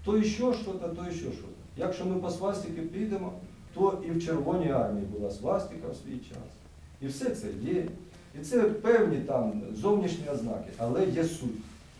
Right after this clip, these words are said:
Дух криворізьких громадян, який почався не в сорокові роки, а забагато раніше.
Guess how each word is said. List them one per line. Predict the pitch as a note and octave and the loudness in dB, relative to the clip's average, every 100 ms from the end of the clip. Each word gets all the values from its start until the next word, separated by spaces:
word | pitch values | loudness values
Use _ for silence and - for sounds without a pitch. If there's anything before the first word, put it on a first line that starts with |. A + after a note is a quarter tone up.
| - - - - G#2+ | -20 -20 -20 -14 -8
Дух | D3+ E3+ E3+ - - | 0 2 0 -4 -6
криворізьких | A#2 B2+ B2+ - - G#2 G#2 | -2 0 0 -2 -6 -10 -8
громадян, | G#2 G#2+ C3+ D#3+ - - - - - - | -6 -4 -4 -4 -10 -16 -20 -18 -16 -4
який | B2+ C3 F3+ F3 - - - | -4 -2 -2 0 0 -4 -4
почався | B2 C3 A#2+ - - G#3 | -4 0 -2 -2 -6 -6
не | |
в | - | -4
сорокові | E3 E3 D#3 C3 B2 | -2 -4 -4 -4 -4
роки, | A#2 - - - - - - F#2+ | -4 -8 -14 -16 -18 -20 -18 -12
а | |
забагато | F#2 G#2 B2 E3+ E3+ - | -10 -6 -4 -4 -8 -8
раніше. | - G#3+ - | -6 -6 -8